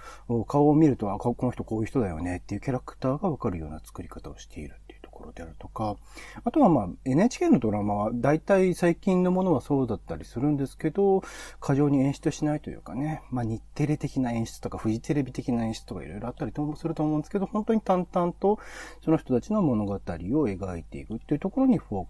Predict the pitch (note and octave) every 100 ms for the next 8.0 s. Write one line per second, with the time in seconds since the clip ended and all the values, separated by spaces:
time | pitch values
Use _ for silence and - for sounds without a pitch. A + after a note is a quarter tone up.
0 | D2+ - F2 D#2+ - D#2+ D2 D2 - D#2+
1 | D2 - - - D#3 - - - - -
2 | A3+ A#3+ A#3+ - G#3+ - A3 A3 A3 A3
3 | - A#3+ A3+ - G#3 G#3 G3+ E3+ - G3
4 | G3+ F#3+ C#3 G2+ A2+ A#2+ - C#3+ C3 -
5 | A#2+ F2 E2 D2+ D#2 - - - - A2+
6 | A#2 G#2 A2 - A2 F#2+ F2+ - G#2+ B2
7 | G3 A#3+ F#3+ G#2 - B2+ A#2 G2+ F2+